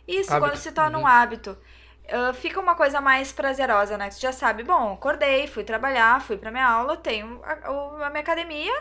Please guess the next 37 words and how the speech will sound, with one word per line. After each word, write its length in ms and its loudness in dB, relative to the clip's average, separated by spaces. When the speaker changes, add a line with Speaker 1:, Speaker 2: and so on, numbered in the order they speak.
Speaker 1:
acabou, 400 8
entendeu? 400 -4
Tenho 220 -6
o 40 -14
meu 120 -2
treino, 600 0
agora 240 -2
eu 40 -12
vou 100 -8
pra 100 -4
casa, 240 -4
vou 100 -8
descansar." 480 -6
Então 140 -8
isso 140 -12
faz 180 -2
parte 300 0
da 100 -4
tua 100 -6
rotina, 460 -8
né? 160 -14
Speaker 2:
Isso 240 -4
tem 80 4
a 60 6
ver 100 4
com 80 2
o 40 6
resultado 360 4
também. 240 2
Quanto 220 -2
mais 160 4
resultado 300 0
tem, 300 -2
mais 240 0
motivado 360 0
tu 60 -18
fica. 260 -16